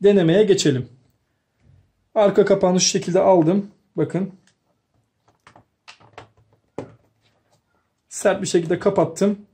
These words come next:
ve buradaki vidalarını yerleştirdim. Dediğim gibi bu üçlü priz kolay bir üçlü prizdi.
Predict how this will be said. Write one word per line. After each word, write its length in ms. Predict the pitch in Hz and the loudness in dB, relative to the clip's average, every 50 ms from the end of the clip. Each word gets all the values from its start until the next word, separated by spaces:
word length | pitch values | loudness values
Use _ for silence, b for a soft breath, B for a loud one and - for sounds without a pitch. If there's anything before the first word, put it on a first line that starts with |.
| _ - | _ -6
ve 300 | 185 180 190 - - 208 | -4 -2 -2 -2 -2 -2
buradaki 360 | 196 196 170 180 165 - 190 | -2 0 0 0 -2 -2 -4
vidalarını 580 | 185 185 180 170 156 151 147 151 170 190 208 196 - - _ _ _ - - - _ _ - - _ _ _ _ _ _ _ _ _ _ _ _ _ _ _ | -4 -2 0 0 2 2 2 0 0 -4 -4 -6 -8 -14 _ _ _ -20 -20 -20 _ _ -20 -20 _ _ _ _ _ _ _ _ _ _ _ _ _ _ _
yerleştirdim. 720 | - 185 175 175 170 165 156 - - - 147 135 135 131 - - - _ _ _ _ _ _ _ _ _ _ _ _ _ _ _ _ _ _ _ _ _ _ _ _ _ _ _ _ _ _ _ _ _ _ _ _ _ _ _ - | -2 0 0 0 2 0 -2 -4 -4 -10 -10 -8 -8 -10 -10 -12 -20 _ _ _ _ _ _ _ _ _ _ _ _ _ _ _ _ _ _ _ _ _ _ _ _ _ _ _ _ _ _ _ _ _ _ _ _ _ _ _ -2
Dediğim 280 | 185 220 220 262 269 247 | -2 0 2 4 4 4
gibi 240 | 202 175 160 156 165 | 4 4 2 2 2
bu 200 | 208 254 247 233 | 2 0 0 -2
üçlü 240 | - - - 247 | -2 -2 -4 -4
priz 440 | - - 202 233 247 - - - _ _ _ _ _ _ _ _ | -2 -2 -2 -4 -4 -6 -8 -14 _ _ _ _ _ _ _ _
kolay 420 | - - 202 196 208 214 202 165 131 - - - _ _ _ _ _ - | -2 2 4 6 6 6 4 4 0 -6 -12 -20 _ _ _ _ _ -12
bir 100 | 170 180 | -8 -6
üçlü 260 | 175 160 - - 165 139 | -4 -4 -4 -6 -6 -4
prizdi. 580 | - 156 143 143 139 139 175 208 226 233 - | -4 -4 -4 -4 -4 -2 0 0 0 -2 -4